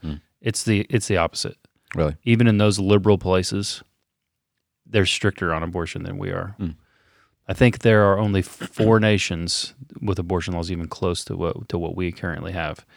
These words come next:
Speaker 1: Really?
Speaker 2: China, North Korea, us, and there's one more. I think it's in South America, maybe.
Speaker 1: That's not good. Uh, that's not good company.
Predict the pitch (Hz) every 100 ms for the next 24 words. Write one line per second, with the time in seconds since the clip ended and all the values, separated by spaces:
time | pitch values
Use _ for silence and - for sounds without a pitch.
0 | _ _ 85 73 76 101 113 120 117 110
1 | _ _ _ 98 98 104 - 110 101 95
2 | 92 90 90 - _ _ _ - 98 95
3 | 95 - - - 98 92 90 87 82 98
4 | 90 95 92 92 92 90 87 87 87 _
5 | - 98 - 90 82 85 - 82 - -
6 | - - - 85 - 95 - 104 107 110
7 | 117 113 - - 85 - 90 82 85 85
8 | 82 80 85 80 80 87 90 - 82 82
9 | 76 85 76 76 69